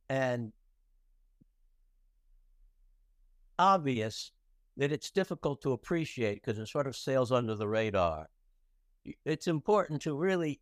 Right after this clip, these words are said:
digest that something so simple can be right on to, can be focusing, focused right at the issue.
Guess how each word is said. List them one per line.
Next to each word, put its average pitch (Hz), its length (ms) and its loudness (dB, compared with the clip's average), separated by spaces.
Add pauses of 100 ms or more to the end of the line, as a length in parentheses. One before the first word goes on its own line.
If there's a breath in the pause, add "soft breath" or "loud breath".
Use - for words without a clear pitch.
(160)
digest 139 720 0
that 123 180 -6
something 165 360 0
so 175 240 0
simple 156 640 -2
can 117 140 -2
be 120 140 0
right 143 240 4
on 127 180 2
to, - 360 -10 (360)
can 131 160 -2
be 131 300 -2 (320)
focusing, 143 760 -2
focused 160 460 0
right 143 340 4
at 127 200 -2
the 120 180 0
issue. 101 340 -8